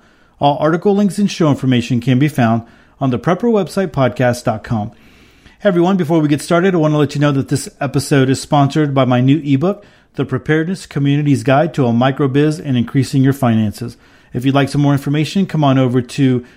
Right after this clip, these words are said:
the prepper website podcast dot com. I have a link for you in the show notes. So let's go ahead and get started. Our first article comes to us from skilled survival dot com. And again, the article is entitled Seed Saving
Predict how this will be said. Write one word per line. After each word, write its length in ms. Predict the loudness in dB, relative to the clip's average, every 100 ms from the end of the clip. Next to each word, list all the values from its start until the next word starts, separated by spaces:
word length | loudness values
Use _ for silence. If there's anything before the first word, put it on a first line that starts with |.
| _
the 120 | -4
prepper 320 | 0 0 0 0
website 400 | 0 -2 -4 0
podcast 480 | -2 0 -2 -4
dot 240 | -4 -6 -4
com. 300 | -2 -2 -2 -10 _
I 100 | -2
have 140 | 0 0
a 40 |
link 280 | 0 -2 -4
for 140 | -4
you 280 | -2 2 2
in 220 | 2 2
the 80 | 2
show 260 | 2 -2 -2
notes. 360 | -2 -6 -18 -20 _ _ _ _ -4
So 100 | -2
let's 180 | -2
go 140 | 0 2
ahead 280 | 2 0 -2
and 180 | -2 2
get 220 | 0 -2
started. 760 | -6 -4 2 2 2 -2 -4 -12 _ -6
Our 80 | -4
first 320 | 0 0 2
article 380 | 2 2 2 0
comes 280 | 2 -2 -2
to 180 | 0 0
us 160 | 0
from 260 | -2 0 0
skilled 680 | -2 -8 0 2 2 0
survival 680 | -6 -4 0 2 2 2 0
dot 340 | 0 0 -2 -4
com. 380 | 0 2 0 -4 -20 _ _
And 120 | -4 -2
again, 360 | 2 2 2
the 200 | 0 0
article 500 | 2 2 2 0 0
is 220 | 0 0 0
entitled 580 | 0 2 2 0 -4
Seed 320 | -6 2 2 2
Saving 500 | 0 2 2 0